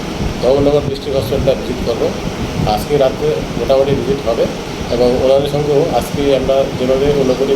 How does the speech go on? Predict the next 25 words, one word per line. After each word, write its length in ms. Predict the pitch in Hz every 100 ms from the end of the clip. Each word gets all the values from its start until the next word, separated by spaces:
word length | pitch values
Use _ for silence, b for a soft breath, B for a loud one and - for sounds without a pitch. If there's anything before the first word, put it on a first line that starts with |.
| 127
ডিস্ট্রিক্ট 320 | 123 135 127
হসপিটালের 440 | 123 139 135 131 131 - - - -
ডাক্তারবাবুর 340 | 113 135 135 135
সঙ্গে 260 | 139 123 110
বসলাম, 280 | - 139 165 - - - - -
এখানে 340 | 123 135 143
আরজিএম 360 | 127 123 139 123
হসপিটাল 300 | 120 - 123
ডাক্তারবাবুর 320 | 113 123 123
সঙ্গে 220 | 127 107
বসলাম, 260 | 101 - 147 143
কথা 180 | 135 120
বললাম, 300 | 117 123 - - - - - - -
সেভাবে 280 | 180 190 185
কালকে 280 | 160 160 151
আমরা 320 | 147 156 151 - - - - -
ধর্মনগর 400 | 127 151 160 160 160
ডিস্ট্রিক্ট 320 | 135 156 151
হসপিটালের 420 | 135 143 139 135 135 - -
ডাক্তারবাবুর 320 | 120 135 135 131
সঙ্গে 140 | 123
কথা 260 | 123 120 113
বলবো, 220 | 120 196 - - - - 123
বলে 220 | 175 214 214 - - -
আমরা 240 | 113 127